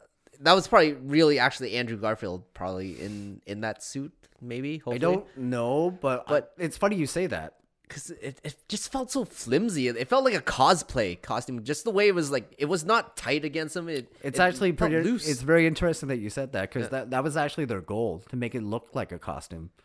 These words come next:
Speaker 1: 'Cause he hadn't been fighting for a
Speaker 2: No, no,
Speaker 1: while,
Speaker 2: no,
Speaker 1: right?
Speaker 2: that, it's actually a suit, because the, in the first Spider-Man and the Tom Holland ones,
Speaker 1: Uh, 'cause it's like, it's
Speaker 2: they're, they're not really suits. They're
Speaker 1: Yeah.
Speaker 2: just
Speaker 1: C G I or
Speaker 2: No,
Speaker 1: whatever.
Speaker 2: yeah, well, Tom Holland's a C G I, but
Speaker 1: Yeah.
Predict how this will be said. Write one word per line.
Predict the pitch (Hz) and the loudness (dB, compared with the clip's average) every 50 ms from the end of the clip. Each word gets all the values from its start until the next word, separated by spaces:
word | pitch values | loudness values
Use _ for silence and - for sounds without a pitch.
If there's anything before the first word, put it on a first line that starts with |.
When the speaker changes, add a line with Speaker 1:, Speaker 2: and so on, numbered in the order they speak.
| _ _ - | _ _ -6
Speaker 1:
'Cause | - 165 131 | -4 -4 -2
he | 135 151 160 | 0 2 4
hadn't | 151 143 135 139 139 | 4 4 4 0 -6
been | 123 110 101 | -6 -8 -8
fighting | - - 131 156 143 113 98 92 | -4 -2 -2 -2 -2 -4 -8 -10
for | - 113 101 95 92 92 92 | -10 -8 -8 -8 -6 -6 -4
a | 139 | -2
Speaker 2:
No, | 156 165 | 0 0
no, | 165 | 2
Speaker 1:
while, | 160 160 | 2 2
Speaker 2:
no, | 147 131 123 110 | 2 0 -2 -2
Speaker 1:
right? | 107 95 120 120 117 110 101 | -4 -4 -2 -2 -2 -4 -4
Speaker 2:
that, | |
it's | 127 120 110 - | -4 -4 -4 -2
actually | 143 120 113 - - 117 92 | -4 -4 -4 -4 -6 -8 -8
a | - | -8
suit, | - - 143 139 117 - | -8 -6 -4 -4 -6 -6
because | - 117 - 160 147 127 110 - - _ _ - | -8 -8 -4 -2 -2 -2 -4 -8 -14 _ _ -14
the, | 139 135 139 143 | -6 -4 -2 -2
in | 139 135 135 127 | 0 0 0 0
the | 123 120 | 0 -2
first | - - 156 165 160 - | 0 2 2 2 2 0
Spider-Man | - 156 123 123 135 151 160 175 196 208 214 | 0 0 0 2 0 0 0 -2 -2 -4 -6
and | - - 110 110 107 107 110 - - | -8 -6 -6 -4 -4 -4 -6 -8 -8
the | 107 110 | -8 -8
Tom | - - 131 110 107 | -6 -4 -6 -6 -4
Holland | 98 107 104 117 123 | -4 -4 -4 -4 -4
ones, | 135 151 185 214 226 - - _ | -4 -6 -6 -8 -8 -10 -12 _
Speaker 1:
Uh, | - 104 113 113 110 107 104 101 | -8 -6 -4 -2 -2 -2 -2 -4
'cause | 87 - 117 98 104 | -8 -10 -12 -10 -10
it's | 107 101 | -10 -8
like, | 101 92 92 | -10 -10 -10
it's | 90 90 - - - - _ _ - - | -12 -14 -14 -18 -20 -20 _ _ -16 -10
Speaker 2:
they're, | 131 127 156 156 165 165 | -2 2 4 4 4 4
they're | 165 160 143 156 156 | 2 0 -2 0 2
not | 160 170 185 185 170 | 4 4 2 4 2
really | 175 151 117 | 0 0 0
suits. | - - - 208 180 - - - - | -2 -4 -6 -6 -6 -6 -8 -12 -6
They're | - 127 | -4 -4
Speaker 1:
Yeah. | 127 107 | -2 0
Speaker 2:
just | 139 139 120 - - - - _ _ - | -2 -2 -2 -4 -10 -14 -16 _ _ -18
Speaker 1:
C | - - 127 107 | -14 -12 -12 -10
G | 98 101 98 | -10 -8 -8
I | 95 101 107 104 95 | -6 -6 -6 -6 -8
or | 92 90 87 - | -8 -10 -10 -6
Speaker 2:
No, | 165 190 | -6 -6
Speaker 1:
whatever. | - 175 160 226 | -6 -6 -8 -6
Speaker 2:
yeah, | 214 208 | -4 -2
well, | 180 160 131 | 0 0 0
Tom | - - 180 151 143 | -2 -2 -2 -2 0
Holland's | 139 156 165 214 180 135 | 0 2 2 0 0 -2
a | 120 104 | -4 -6
C | - 107 98 87 | -6 -6 -6 -4
G | 95 92 | -2 -2
I, | 87 98 120 | 0 -2 -2
but | - - 127 - - | 0 -2 -4 -4 -4
Speaker 1:
Yeah. | 85 | -20